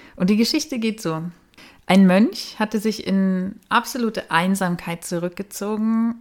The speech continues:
wollte eben in Abgeschiedenheit, weg weit vom Lärm, ähm, seine Zeit für Meditation und der Stille eben widmen, lebte halt ganz alleine in den Bergen. Und dann eines Tages kam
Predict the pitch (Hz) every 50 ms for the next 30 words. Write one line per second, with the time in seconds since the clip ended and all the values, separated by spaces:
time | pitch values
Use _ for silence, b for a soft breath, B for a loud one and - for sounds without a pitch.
0 | - - 180 180 185 - - - 185 180 175 170 170 175 - - - - - -
1 | 214 - - 190 185 190 185 180 180 180 175 180 180 - - - - - - -
2 | - 165 160 196 - - 180 180 185 190 180 - - 185 170 170 170 185 202 214
3 | 214 208 208 202 202 202 202 B B B B B B B B B B B B -
4 | 196 185 185 185 185 175 170 185 185 190 180 175 - - 220 240 269 285 - -
5 | - 196 196 190 190 185 - - 185 185 175 175 175 - - 175 170 - - -
6 | 202 220 226 240 240 247 240 254 226 170 175 - - - - - - - 185 180
7 | 175 - - - 226 226 226 - - 180 175 170 160 170 165 170 - 208 226 240
8 | 302 311 - - - 170 175 175 - - 175 165 170 170 - - - 185 185 180
9 | - - - 165 165 165 - - 165 160 165 165 165 175 180 - _ _ _ _
10 | _ _ - 180 175 170 170 160 160 160 160 160 175 175 - - - 185 196 190
11 | 185 - _ _ _ _ - 180 196 214 240 269 311 320 269 - 208 220 220 214
12 | 220 - - 180 185 190 208 214 240 240 - - - - - - 190 190 202 202
13 | 202 190